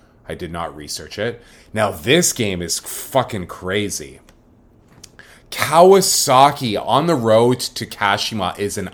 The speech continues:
underdog. Week two, underdog. Actually, I guess it's week three for Kawasaki, excuse me. Um, but crazy. So I guess,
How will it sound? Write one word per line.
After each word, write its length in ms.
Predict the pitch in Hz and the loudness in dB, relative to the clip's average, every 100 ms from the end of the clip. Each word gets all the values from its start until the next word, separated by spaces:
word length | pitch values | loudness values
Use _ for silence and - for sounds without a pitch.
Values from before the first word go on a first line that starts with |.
| - | -4
underdog. 720 | 131 143 143 165 98 127 - _ _ _ _ _ _ _ _ _ _ _ _ _ _ _ _ | -2 0 0 -2 -6 -12 -20 _ _ _ _ _ _ _ _ _ _ _ _ _ _ _ _
Week 340 | 101 151 180 - | -2 -2 -2 -4
two, 600 | - 131 143 101 76 - _ | -4 0 0 -2 -6 -18 _
underdog. 840 | - 151 170 147 101 80 71 - - _ _ _ _ _ _ _ _ _ | -6 -2 0 0 -2 -6 -10 -16 -20 _ _ _ _ _ _ _ _ _
Actually, 380 | 101 107 - 110 | -6 -4 -2 -2
I 20 | |
guess 260 | 92 104 - | -2 -4 -6
it's 160 | 95 | -10
week 160 | 95 90 | -10 -12
three 240 | - 110 | -10 -10
for 140 | 98 87 | -10 -12
Kawasaki, 580 | 80 76 - 76 71 71 | -12 -10 -10 -12 -14 -18
excuse 420 | 67 - 101 92 | -16 -12 -12 -12
me. 200 | 69 65 _ _ _ _ - - | -16 -20 _ _ _ _ -20 -20
Um, 600 | - 82 82 78 71 69 - _ _ _ _ _ | -10 -6 -6 -8 -12 -18 -20 _ _ _ _ _
but 180 | - - | -18 -16
crazy. 920 | - - - 165 190 175 - 82 67 - _ _ _ _ _ _ - | -16 -14 -6 0 0 0 -2 -6 -14 -20 _ _ _ _ _ _ -10
So 340 | - 127 117 | -2 0 2
I 160 | 101 113 | 0 -2
guess, 400 | 123 160 170 | -2 -2 -2